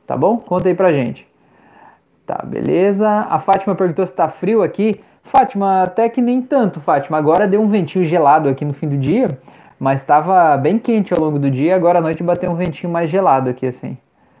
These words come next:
É, a Marlene falou que já recebeu três cirurgias geral, né? Anestesia geral pra cirurgia. Ô, louco, Marlene, conta aí como é que foi essa anestesia geral. Eu nunca tive anestesia geral ainda. Jéssica, boa noite, seja bem-vinda. Maria falou, já várias no dentista e uma geral para a cirurgia do joelho.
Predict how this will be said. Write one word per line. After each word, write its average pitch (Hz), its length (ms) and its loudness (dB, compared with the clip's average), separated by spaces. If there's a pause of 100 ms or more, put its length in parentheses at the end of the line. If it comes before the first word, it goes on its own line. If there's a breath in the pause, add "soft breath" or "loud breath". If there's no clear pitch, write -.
(880 soft breath)
É, 131 380 2
a 147 160 6
Marlene 165 320 2
falou 185 180 0
que 175 80 -2
já 180 100 2
recebeu 180 440 2
três 214 360 2
cirurgias 190 840 0
geral, 160 480 0
né? 143 80 -2
Anestesia 147 480 -2
geral 147 260 0
pra 147 160 -4
cirurgia. 131 560 -4
Ô, 165 60 -2
louco, 180 280 -2
Marlene, 135 260 -4
conta - 280 -8
aí 185 60 0
como 196 120 -4
é 202 40 -2
que - 100 -12
foi 185 200 0
essa 175 120 -6
anestesia 143 460 -2
geral. 139 240 2
Eu 151 60 -2
nunca 175 200 -2
tive 180 280 -2
anestesia 143 440 0
geral 139 300 2
ainda. 135 220 -2 (680 loud breath)
Jéssica, 175 400 0
boa 156 160 2
noite, 175 160 -2
seja 156 180 -2
bem-vinda. 175 540 -2 (100)
Maria 156 240 0
falou, 170 360 0 (300 loud breath)
já 160 440 2
várias 175 500 2
no 190 120 -2
dentista 202 520 -4
e 185 80 2
uma 202 180 0
geral 175 320 2
para 170 140 0
a 156 40 2
cirurgia 151 380 0
do 160 120 -2
joelho. 160 420 0